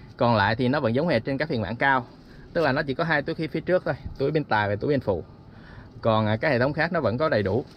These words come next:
Như hệ thống là chống bó cứng phanh là có này,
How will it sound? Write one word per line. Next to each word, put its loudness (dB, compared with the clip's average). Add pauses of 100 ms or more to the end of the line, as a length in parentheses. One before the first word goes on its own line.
(400)
Như 2
hệ 2
thống 0
là -2 (420)
chống 2
bó 2
cứng -2
phanh 2
là 2
có 0
này, 0